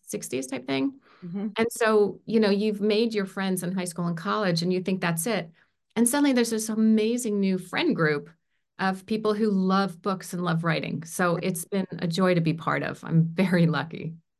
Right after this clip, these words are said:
Speaker 2: Yeah. And it's fun because you can say, "I'm not, I'm stuck on this," and they'll understand.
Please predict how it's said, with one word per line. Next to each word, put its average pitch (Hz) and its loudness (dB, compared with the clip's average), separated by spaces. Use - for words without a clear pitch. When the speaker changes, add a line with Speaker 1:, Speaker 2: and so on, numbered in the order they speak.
Speaker 2:
Yeah. 269 0
And 240 -2
it's 269 -2
fun 339 -6
because 247 -4
you 240 -6
can 226 -2
say, 220 0
"I'm 214 4
not, 226 -2
I'm 202 0
stuck 208 0
on 147 -4
this," 123 -8
and 190 2
they'll 190 0
understand. 175 -4